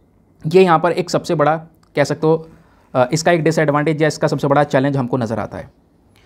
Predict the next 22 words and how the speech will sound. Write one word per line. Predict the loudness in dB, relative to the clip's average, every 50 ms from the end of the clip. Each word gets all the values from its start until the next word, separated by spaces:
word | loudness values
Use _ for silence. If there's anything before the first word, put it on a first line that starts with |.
| _ _ -20 -8 -4
अब | -4 -2 0
क्वेश्चन | 2 2 2 2 2 2
यहाँ | 2 2
पर | 2 2
यह | 2 2 2
है | 2 0 -2 -6 -18 _ _ _ _ _ -2
कि | 0 2 2 2 0 -4
सिनेरियो | -2 0 2 4 6 6 6 4
अभी | 4 4 2 2
भी | 2 0 2
काफ़ी | 2 2 2 2 2 -2 -4 -4 -10 _ _ _ _ _ _ -6
बेकार | 0 0 2 4 4 4 4
होता | 4 4 2 2
हुआ | 2 2
नज़र | 0 -2 -2
आ | -2
रहा | -4 -4
है। | -2 -2
रीज़न | -2 0 0 0
ये | 0 0
है | 0 0 0
कि | 0 0 0 0